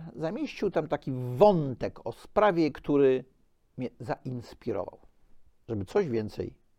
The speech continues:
na ten temat powiedzieć. Dlaczego? No bo powstała dyskusja nie między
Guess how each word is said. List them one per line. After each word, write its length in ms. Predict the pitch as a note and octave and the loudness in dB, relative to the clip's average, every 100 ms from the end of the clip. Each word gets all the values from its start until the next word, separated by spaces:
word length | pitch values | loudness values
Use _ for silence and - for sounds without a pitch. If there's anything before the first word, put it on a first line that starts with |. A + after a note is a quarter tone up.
| _ | _
na 120 | C#3 | -10
ten 200 | B2 F#2+ | -8 -10
temat 280 | F#2 F2 F2+ - - _ _ _ _ _ | -10 -10 -12 -20 -20 _ _ _ _ _
powiedzieć. 520 | G#2+ F#2 - _ _ - - | -8 -8 -10 _ _ -20 -14
Dlaczego? 560 | B2+ A2 - D2+ F#2+ A#3+ - _ _ _ - - - - - - - - _ _ _ _ _ _ _ | -4 -4 -4 -6 -6 -10 -16 _ _ _ -20 -20 -20 -20 -20 -20 -20 -20 _ _ _ _ _ _ _
No 160 | - B2+ | -2 2
bo 380 | C#3 G#2 C3 D3 - _ _ _ _ _ _ _ _ _ _ _ | 4 4 2 0 -10 _ _ _ _ _ _ _ _ _ _ _
powstała 600 | - A#3+ - - E4+ F4+ | -4 -4 -2 2 6 6
dyskusja 720 | A3 G3 - F#3+ E3 - - E2+ - _ _ _ _ | 4 0 0 0 0 -2 -10 -10 -12 _ _ _ _
nie 240 | G4+ G#4+ G4 | -4 -2 2
między 720 | A#3+ F3+ C3 D3+ D3 B2+ | 2 2 2 6 6 4